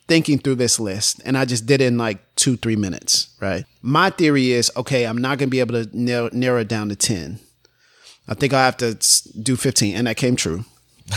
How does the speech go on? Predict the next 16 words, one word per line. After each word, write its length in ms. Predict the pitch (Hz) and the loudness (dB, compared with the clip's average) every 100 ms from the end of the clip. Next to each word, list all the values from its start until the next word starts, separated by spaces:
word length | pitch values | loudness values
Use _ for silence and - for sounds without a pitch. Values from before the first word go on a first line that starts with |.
| - 104 _ - - - - - | -8 -14 _ -20 -20 -20 -20 -4
And 140 | 151 151 | 0 0
the 60 | |
first 360 | - 214 226 - | 2 0 2 2
five 380 | 170 151 143 143 | 2 4 4 2
are 60 | |
gonna 120 | 139 135 | 0 -2
be 220 | 110 123 | -2 -4
easy. 200 | 107 - _ _ - | -2 -4 _ _ -10
The 80 | 127 | 0
first 260 | 196 196 | 2 2
five 240 | 170 147 135 | 4 4 4
are 40 | |
gonna 140 | 127 | 2
be 80 | 123 | 2
like, 300 | 120 107 98 | 0 -2 -8
"Duh." 320 | 104 82 71 | -8 -8 -10